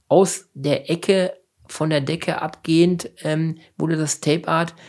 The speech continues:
ähm, über die Wände gespannt und gezogen,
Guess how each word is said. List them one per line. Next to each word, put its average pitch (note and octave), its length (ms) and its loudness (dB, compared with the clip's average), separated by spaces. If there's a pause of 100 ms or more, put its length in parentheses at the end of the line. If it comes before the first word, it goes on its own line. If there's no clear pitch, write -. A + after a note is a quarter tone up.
(260)
ähm, D3+ 300 -2
über E3 220 4
die D3 240 -2
Wände F#3+ 360 4
gespannt E3+ 760 0
und E3+ 220 0
gezogen, E3+ 640 2